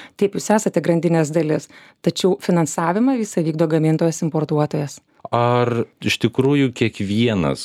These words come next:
Speaker 2: gamintojas taip sąžiningai tai ir privalo atlikti? Ar yra kažkokių apribojimų, kad jeigu esi stambesnis gamintojas, tuomet dengi didesnę dalį, jeigu esi smulkusis gamintojas, galbūt ir nuo tavęs ta atsakomybė yra nuimama?
Speaker 1: Ne, ne, kiek-, kiekvienas,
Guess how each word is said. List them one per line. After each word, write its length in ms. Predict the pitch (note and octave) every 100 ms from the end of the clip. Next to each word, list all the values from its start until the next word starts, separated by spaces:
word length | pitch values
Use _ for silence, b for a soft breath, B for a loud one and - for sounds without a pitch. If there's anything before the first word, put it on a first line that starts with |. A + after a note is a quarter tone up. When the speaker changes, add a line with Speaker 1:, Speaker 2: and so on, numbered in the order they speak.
| -
Speaker 2:
gamintojas 720 | - D#2+ D#2+ D#2 G2+ A2+ G#2 F2+
taip 220 | - G2+
sąžiningai 680 | - F2 F#2 G2 F#2+ F2 E2+
tai 140 | E2 F2
ir 220 | - D#2+
privalo 480 | - E2+ E2+ E2+ D#2+
atlikti? 480 | D2 E2 F2+ - -
Ar 160 | C#2+ D#2
yra 240 | D#2+ F2
kažkokių 300 | F#2 - -
apribojimų, 420 | - D2+ E2 D#2
kad 140 | D2+ -
jeigu 220 | D2+ D2+
esi 240 | D2 - D2+
stambesnis 640 | D#2 D2 F2+ A#2 A2+ E2
gamintojas, 640 | D#2+ D#2 D2+ C#2+ C#2 C#2
tuomet 320 | - C#2+ C#2+ -
dengi 380 | D2 C#2+ C#2+ D2
didesnę 460 | C#2+ F#2 - F#2
dalį, 300 | D#2+ D#2+ D2+ C#2+ - B B
jeigu 260 | - D2+ D2+
esi 240 | C#2+ -
smulkusis 560 | D2 D#2 D2 - G#2 D#2+
gamintojas, 560 | D2+ D2 D2+ D2 C#2 C2
galbūt 320 | C#2+ D2 D2+
ir 140 | C#2+ C#2+
nuo 220 | D2 C#2+
tavęs 320 | D2 D2+ -
ta 80 | D2+
atsakomybė 460 | - D2+ D#2 D2
yra 80 | D2
nuimama? 480 | D2+ D#2 D2 C#2 F2+ - - B B B B B
Speaker 1:
Ne, 140 | F#3+
ne, 160 | F#3 E3
kiek-, 220 | F3 F3+
kiekvienas, 540 | F3+ G#3 B3 F3+ D#3